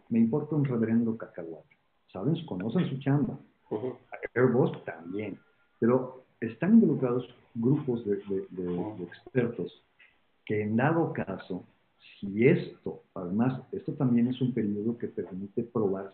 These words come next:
Speaker 1: ciertas cosas.
Speaker 2: Ujú.
Speaker 1: No se está jugando con ri-, con, con la seguridad de nadie, no hay
Speaker 2: Ok.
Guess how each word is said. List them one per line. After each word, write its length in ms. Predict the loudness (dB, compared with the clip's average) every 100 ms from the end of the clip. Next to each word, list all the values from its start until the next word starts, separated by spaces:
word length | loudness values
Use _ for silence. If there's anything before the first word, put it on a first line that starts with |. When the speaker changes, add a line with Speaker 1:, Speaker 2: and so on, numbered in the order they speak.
| -10
Speaker 1:
ciertas 500 | -10 -10 -10 -10 -10 -4
cosas. 400 | -2 -2 -8 -18 _ -8
Speaker 2:
Ujú. 340 | -6 -6 -8 -12 -20 _ _ _ _ _ _ _ -12 -12 -10 -4
Speaker 1:
No 200 | -2 2
se 60 | 2
está 200 | 2 0
jugando 440 | 2 2 4 2
con 180 | 2 -4
ri-, 340 | -4 -2 -2 -2 -10 -8
con, 100 | -8
con 220 | -8 -10
la 80 | -6
seguridad 400 | -6 -4 -2 -4
de 140 | -4
nadie, 260 | -10 -20 -14 -4
no 140 | 2
hay 80 |
Speaker 2:
Ok. 60 | 2